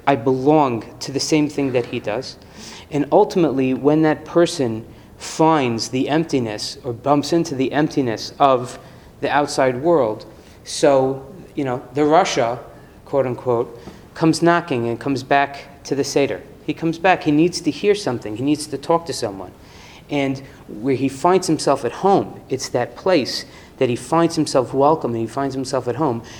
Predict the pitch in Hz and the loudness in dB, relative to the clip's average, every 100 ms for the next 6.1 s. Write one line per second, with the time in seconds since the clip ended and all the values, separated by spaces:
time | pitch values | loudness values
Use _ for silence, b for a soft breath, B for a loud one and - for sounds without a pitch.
0 | B 156 175 - 175 - 151 - 131 - | B 2 2 2 -2 2 2 2 -2 2
1 | 160 160 139 120 117 143 131 135 123 131 | 2 2 -4 -4 -4 -4 -4 -4 -4 -4
2 | 139 135 - - 147 131 113 - B B | -4 -4 -10 -8 -2 0 0 -4 B B
3 | B B - - 165 147 127 139 131 127 | B B -20 -2 2 2 2 2 2 0
4 | - 127 123 123 113 123 135 135 - 120 | 0 0 0 -6 -4 -2 -2 -2 -6 -4
5 | 117 - 139 120 113 113 101 110 - - | -4 -6 -6 -4 -8 -10 -10 -10 -12 -18